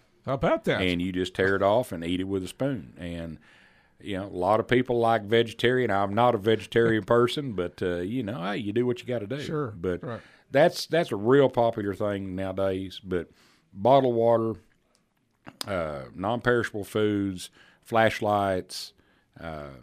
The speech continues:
Speaker 2: a radio so you can listen to everything, uh, charger for your cell phone or something like that. Carry a battery pack. It's always charged up in case your,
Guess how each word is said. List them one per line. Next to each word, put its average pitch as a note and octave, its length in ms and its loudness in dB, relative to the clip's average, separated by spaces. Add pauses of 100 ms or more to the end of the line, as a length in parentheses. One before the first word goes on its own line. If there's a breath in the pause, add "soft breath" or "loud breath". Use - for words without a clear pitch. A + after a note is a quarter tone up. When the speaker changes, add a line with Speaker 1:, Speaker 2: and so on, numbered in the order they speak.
(640)
Speaker 2:
a E2 80 -10
radio A2 800 4
so F2+ 120 -6
you F2 200 -6
can D#2+ 220 -10
listen F#2+ 480 -2
to F#2+ 80 -2
everything, F#2+ 640 -4 (560 soft breath)
uh, D#2+ 320 -8 (1300)
charger A2+ 440 2
for G#2+ 140 -4
your F#2+ 100 -2
cell A2+ 300 0
phone A2 480 -4
or F#2+ 80 -4
something G2+ 340 -6
like G2 220 -6
that. F#2+ 300 -4
Carry G2 260 -2
a E2+ 40 -2
battery F#2+ 420 2
pack. G2 340 2
It's F2 160 -6
always F#2+ 340 0
charged G2 420 -4
up F#2+ 240 -2
in F2 80 -6
case F2+ 280 -6
your, E2+ 260 -6